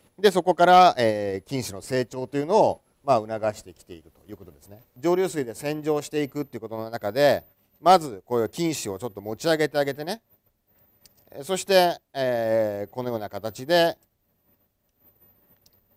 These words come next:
洗浄していきます。で、まずこう一回やります。で、一回やって、これ二回の洗浄ですから、もう少し、えー、ろ過が進むまで待っててくださ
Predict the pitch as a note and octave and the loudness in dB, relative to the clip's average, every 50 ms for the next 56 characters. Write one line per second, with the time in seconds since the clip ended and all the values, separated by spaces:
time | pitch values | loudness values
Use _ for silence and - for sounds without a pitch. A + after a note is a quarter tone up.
0 | _ _ _ _ _ _ _ _ _ _ _ _ _ _ _ _ _ - - C3 | _ _ _ _ _ _ _ _ _ _ _ _ _ _ _ _ _ -10 -8 -8
1 | B2+ A2+ A#2 A2 - - G2 F2+ - F2 E2 D2+ _ - - - _ _ _ _ | -6 -6 -8 -10 -10 -12 -16 -16 -18 -20 -20 -20 _ -20 -20 -20 _ _ _ _
2 | _ _ _ _ _ _ _ _ _ C#3+ C#3+ D3+ D3+ B2+ A#2 G#2+ - _ _ _ | _ _ _ _ _ _ _ _ _ -4 -2 -2 0 0 -4 -8 -10 _ _ _
3 | - G2+ G#2 - B2+ A2+ _ A#2+ G#2 F#2+ F2 F2 F2+ E2+ D#2 D2+ - - - - | -16 -16 -14 -14 -18 -10 _ -4 -4 -4 -4 -8 -12 -16 -20 -20 -20 -20 -20 -20
4 | - _ _ _ _ _ _ _ _ _ _ _ _ _ _ _ _ _ _ _ | -20 _ _ _ _ _ _ _ _ _ _ _ _ _ _ _ _ _ _ _
5 | _ _ _ - F#3+ G#3 G3+ G3 F#3 - F3+ D#3+ _ - D#3 C#3+ C#3 C3 B2 _ | _ _ _ -4 -2 0 0 0 0 -2 -8 -8 _ 0 0 2 2 0 -4 _
6 | - F3 E3+ - D3+ B2+ A#2 C3+ G3 A#3+ - A#3 G3 E3 D3+ D3+ - - B2+ A#2 | -2 0 0 0 -2 -6 -10 -10 -10 -4 0 0 0 0 0 -4 -6 -4 -4 -4
7 | A#2 G#2+ A2+ A2 G#2 A2 G#2+ - - A2+ A#2+ C#3+ C#3 C#3 A#2 G#2+ C#3 D3 C#3+ D3 | -4 -6 -8 -10 -10 -10 -14 -8 -4 0 4 6 6 6 4 2 -2 -8 -8 -8
8 | E3 D3+ - G#3+ G3 D3+ G#2 F2+ _ _ _ _ A#2 G#2 G2+ G2 F#2 F2+ F#2 G#2+ | -8 -6 -2 0 0 0 -2 -4 _ _ _ _ -6 -6 -6 -6 -8 -10 -6 -6
9 | A2+ - G#2 F#2+ B2+ D#3+ - - - - A#2 B2 C#3+ C3+ G#2+ F#2 F#2 F#2 - _ | -6 -6 -2 0 2 2 2 0 -6 -6 -4 -4 -4 -4 -4 -6 -8 -10 -10 _
10 | E2+ D2+ - _ _ _ _ - - | -18 -20 -20 _ _ _ _ -20 -20